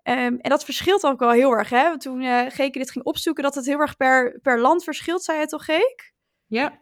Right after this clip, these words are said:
Speaker 2: Ja, best wel. Dat de een vindt, ehm, eh, Engeland vindt het een en Nederland vindt het ander. En verloskundigen worden dan weer anders opgeleid.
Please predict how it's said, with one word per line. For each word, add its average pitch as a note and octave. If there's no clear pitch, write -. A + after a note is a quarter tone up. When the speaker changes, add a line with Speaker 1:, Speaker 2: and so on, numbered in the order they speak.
Speaker 2:
Ja, B3+
best B3
wel. F3
Dat G#3+
de G3+
een B3+
vindt, A#3
ehm, G3
eh, F#3+
Engeland A#3
vindt G#3+
het G3
een C#4+
en G#3+
Nederland G#3+
vindt G#3
het G#3
ander. C4+
En G#3
verloskundigen B3+
worden G#3+
dan G3+
weer G3
anders D4+
opgeleid. C#4